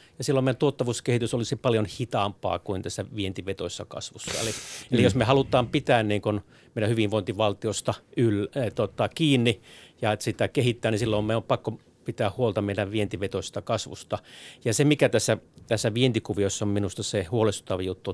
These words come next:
Speaker 1: totta kai nämä on niin kuin ennakko-, mehän puhutaan ensi vuodessa, ei tietenkään kenellä ole tulevaisuuden tilastoja olemassa, vaan pointti on vaan se, että myöhemmin kilpailukyvyn korjaaminen tapahtuu aina kriisin kautta.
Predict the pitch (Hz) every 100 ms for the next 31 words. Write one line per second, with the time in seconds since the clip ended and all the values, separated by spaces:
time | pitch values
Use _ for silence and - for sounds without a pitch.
0 | - 127 - 120 139 123 110 107 104 110
1 | 113 104 - 104 - 120 127 131 143 123
2 | - 107 92 123 101 117 143 127 101 104
3 | - - - - 135 107 104 - 131 113
4 | 104 101 110 101 107 107 98 - 104 104
5 | 98 - - 117 - - - 110 147 143
6 | 131 107 104 - 120 104 - - - -
7 | _ - 113 - 113 156 160 139 113 107
8 | 104 - - 131 - 101 95 104 104 101
9 | - - - _ 135 131 123 107 98 98
10 | 98 98 - _ - 123 110 131 131 123
11 | 139 131 101 92 87 - - - -